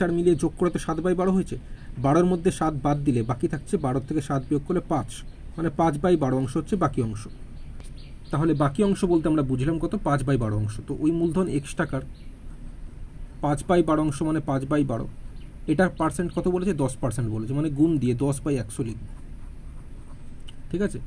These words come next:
তো এটার থেকে টোটাল মোট আয়, তাই এখানে যোগ দেব, কারণ কোশ্চেন এখানে বলেছে, দেখো, যদি তার বার্ষিক মোট আয় পাঁচশো একষট্টি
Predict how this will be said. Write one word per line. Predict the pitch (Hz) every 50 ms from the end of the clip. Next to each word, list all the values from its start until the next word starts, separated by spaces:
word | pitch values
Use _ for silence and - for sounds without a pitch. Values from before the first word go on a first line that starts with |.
| - - - - - - - - - - - - -
তো | 165 151 151
এটার | 143 180 202 - -
থেকে | 180 - 180 -
টোটাল | 170 156 147 180 170 175 175 - - 139 135 143
মোট | 156 160 - - - 135 123
আয়, | 120 110 107 - - - - - - - - - - - - - - - - - - - - - - - - - -
তাই | - 147 139 139
এখানে | 135 139 151 143 131 123
যোগ | 135 131 131 123
দেব, | 131 117 135 - - - - - - - - - - - - - - - - - - - - - - - - - - - - - - - - - - - - - - - - - - - - - - - - - - - - - - - - - -
কারণ | - 143 147 143
কোশ্চেন | 170 160 - - 196 190 180
এখানে | 180 196 180 185
বলেছে, | 175 - 185 160
দেখো, | 156 175 139 147
যদি | 151 165 160 -
তার | 165 160 131 139
বার্ষিক | 135 131 - - 185 - - - - 135 131
মোট | 139 151 160 - -
আয় | 160 160 151 139
পাঁচশো | 135 131 - - 143
একষট্টি | 139 - - 151